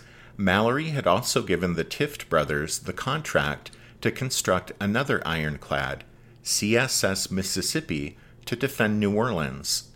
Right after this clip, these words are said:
The brothers were given the job based solely on the fact that Asa Tift and Stephen Mallory had known each other in Key West, Florida,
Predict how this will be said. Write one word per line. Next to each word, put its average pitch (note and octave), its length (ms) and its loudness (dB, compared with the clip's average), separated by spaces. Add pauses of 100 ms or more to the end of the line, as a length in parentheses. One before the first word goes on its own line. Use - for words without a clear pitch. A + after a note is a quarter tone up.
(1040)
The - 80 0
brothers F#3+ 460 4
were B2 80 2
given G2+ 300 0
the A2 60 -2
job D#2 520 0
based F2 400 0
solely C3+ 420 0
on E2 180 0
the D2 60 -2
fact D2+ 520 -2 (160)
that F2 300 -2
Asa A2+ 340 0
Tift - 520 -4 (180)
and F#2 120 -2
Stephen F2+ 440 0
Mallory D#2+ 600 -2 (340)
had A#2 160 0
known D3+ 260 0
each - 200 -4
other E2 260 2
in E2+ 220 -4
Key - 280 -4
West, A2 360 0
Florida, D#2 640 -2